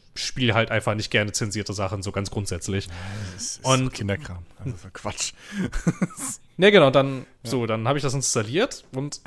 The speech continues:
Speaker 1: <laughs> der Einstieg, ne, der Einstieg, der Einstieg war großartig. Also ich spoiler jetzt, keine Ahnung, weiß ich nicht, die ersten zehn Minuten oder so. Ähm, <laughs> der Einstieg war richtig toll.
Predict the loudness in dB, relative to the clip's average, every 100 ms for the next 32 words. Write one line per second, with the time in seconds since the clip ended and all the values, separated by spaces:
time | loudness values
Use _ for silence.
0 | 0 0 -2 -6 -10 -10 -4 -4 -6 -10
1 | -8 -4 0 2 4 4 2 0 -6 2
2 | 4 8 10 10 6 0 -4 -6 -2 0
3 | 0 0 6 8 8 4 0 0 4 4
4 | 2 -2 -4 -6 -4 -6 -4 -6 -6 -4
5 | -2 0 6 10 10 10 8 4 2 2
6 | 2 0 -2 -4 -4 2 6 6 6 0
7 | 0 0 0 0 -2 0 2 2 0 -2
8 | -4 -16 -16 -8 0 2 2 -4 -10 2
9 | 4 4 2 4 4 4 -2 -4 -6 -10
10 | -10 -8 -8